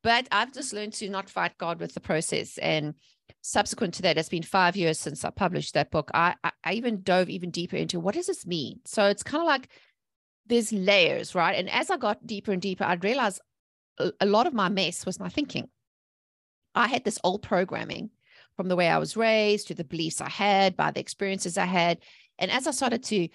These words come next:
go deeper and deeper, I'd realize that, you know, what God means about renewing your mind daily. And I'm like, "Well, this stuff is true." And I wouldn't be surprised if that event that you said you connected with me was the mindset makeover, because that one has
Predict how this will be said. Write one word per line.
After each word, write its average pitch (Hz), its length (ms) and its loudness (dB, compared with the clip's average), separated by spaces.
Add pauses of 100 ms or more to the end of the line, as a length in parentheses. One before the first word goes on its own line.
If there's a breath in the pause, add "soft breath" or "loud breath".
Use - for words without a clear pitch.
(240 soft breath)
go 180 140 4
deeper 190 320 -2
and 160 80 -2
deeper, 185 200 0
I'd 165 180 2
realize 196 400 2
that, 165 220 -2
you 196 60 -6
know, 156 340 0 (200)
what 175 200 -2
God 180 220 4
means 175 240 -2
about 160 240 0
renewing 165 320 -2
your 160 80 -2
mind 147 240 -2
daily. 185 300 2
And 147 80 -2
I'm 156 60 -2
like, 156 160 -6
"Well, 160 100 -8
this 311 160 -4
stuff - 260 -2
is - 200 -6
true." - 300 -2 (140)
And 190 80 -2
I 214 40 2
wouldn't 370 140 -4
be 539 80 -4
surprised 311 460 0
if 262 100 -6
that 220 220 0
event 190 500 0
that 180 220 -4
you 170 100 -6 (120)
said 175 200 -6
you 170 80 -4
connected 185 400 -4
with 156 140 -6
me 147 120 -2
was 160 380 0 (380 loud breath)
the 185 80 0
mindset 175 400 2
makeover, 160 640 0
because - 280 0
that 196 200 4
one 220 160 2
has 185 380 -2